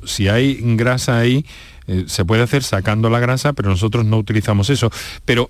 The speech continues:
hay, hay algunas, a-, hay algunas técnicas que han hablado de eso en algún momento, ¿no?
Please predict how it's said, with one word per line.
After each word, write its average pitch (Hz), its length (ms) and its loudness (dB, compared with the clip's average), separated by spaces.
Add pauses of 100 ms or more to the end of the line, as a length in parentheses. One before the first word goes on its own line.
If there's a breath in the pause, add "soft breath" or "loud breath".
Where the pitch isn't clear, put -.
hay, 151 360 -2
hay 170 200 0
algunas, 180 540 0 (340 loud breath)
a-, 110 160 -4 (100)
hay 143 200 2
algunas 185 420 0
técnicas 113 800 0 (240 loud breath)
que - 100 -2
han 135 100 0
hablado 156 360 0
de 110 120 2
eso 131 140 -2
en 107 60 2
algún 98 240 2
momento, 98 440 2
¿no? 104 180 0